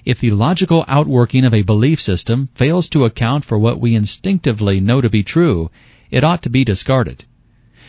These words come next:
Without God, there would be no objective basis for morality, no life,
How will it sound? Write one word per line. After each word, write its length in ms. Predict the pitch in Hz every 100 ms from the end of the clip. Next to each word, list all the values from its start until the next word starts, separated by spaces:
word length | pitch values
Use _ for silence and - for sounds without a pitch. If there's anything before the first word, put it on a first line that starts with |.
| -
Without 340 | 101 123 151
God, 380 | 131 139 95 107
there 120 | 131
would 240 | 127 165 135
be 160 | 120
no 360 | 127 117 143 165
objective 680 | 120 120 110 123 - 131 104
basis 460 | 131 160 - 87 -
for 220 | 127 123
morality, 720 | 131 143 160 113 85 73 - _
no 220 | - 117 127
life, 440 | 147 156 - -